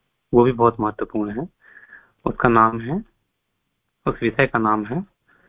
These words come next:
Subjective Approach and Objective Adjustment। ये बहुत ही महत्वपूर्ण विषय है और बहुत गहराई से इसको समझना है। तो सब्जेक्टिव अप्रोच का क्या मतलब हुआ यहाँ पे?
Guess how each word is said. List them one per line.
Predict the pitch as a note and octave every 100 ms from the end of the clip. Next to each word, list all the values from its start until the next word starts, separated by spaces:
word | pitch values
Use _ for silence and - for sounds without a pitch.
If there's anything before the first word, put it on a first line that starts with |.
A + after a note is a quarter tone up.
| _ _ _ _ _ -
Subjective | A2 A#2 A2+ D3 C3+ A#2
Approach | - B2+ G3 - - _ _ -
and | B2+ B2
Objective | A2+ G#2 G#2+ - G#2+ G2
Adjustment। | G2 G#2 - - F#2+ F#2+ - _ _ _ _ _ A#2+
ये |
बहुत | G#2 A2 B2+ -
ही |
महत्वपूर्ण | A#2 G#2+ A2+ A#2 G#2+
विषय | G2+ - G#2
है | B2+ D3+ _ _ _ _ _ _ _ -
और | A#2+ G#2+ G#2+ A2
बहुत | A#2+ B2+
गहराई | A2+ G#2+ A2 B2
से | B2
इसको | A2+ -
समझना | G#2+ G#2+ G2 G#2 G#2
है। | B2+ D3+ _ _ -
तो |
सब्जेक्टिव | - A#2 A2 A#2 - D#3
अप्रोच | A#2+ - C3 C3
का | -
क्या | - G#2+
मतलब | F#2+ - G2
हुआ | G2 G#2
यहाँ | G2+ G2
पे? | -